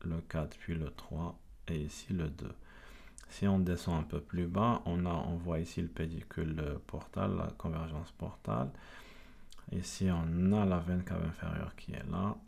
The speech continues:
Donc, <clears throat> ce qu'il faut retenir, le segment un, c'est un segment postérieur, mais c'est surtout la partie du foie qui se situe derrière la veine porte et devant la, la veine cave. Donc ici, on aura le segment un,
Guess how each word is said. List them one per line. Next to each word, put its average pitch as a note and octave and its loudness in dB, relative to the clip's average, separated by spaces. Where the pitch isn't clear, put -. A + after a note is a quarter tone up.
Donc, G2+ 2
<clears throat> - -
ce G#2 10
qu'il - -6
faut G2 6
retenir, F2 4
le G#2+ 4
segment D#2+ 2
un, D#2+ 0
c'est - -2
un D#2+ 0
segment C#2 -2
postérieur, F2+ -2
mais - 0
c'est - -6
surtout - -4
la E2+ 0
partie - -4
du F#2 -6
foie F2+ -4
qui - -12
se - -8
situe - -6
derrière F#2 0
la E2 0
veine C#2+ -4
porte - -4
et F#2 -4
devant F#2+ 2
la, F#2+ 4
la E2+ 2
veine D#2 -2
cave. - -8
Donc D#2+ 2
ici, F#2 0
on F2 4
aura F#2+ 6
le E2+ 4
segment D#2 -2
un, A#2 4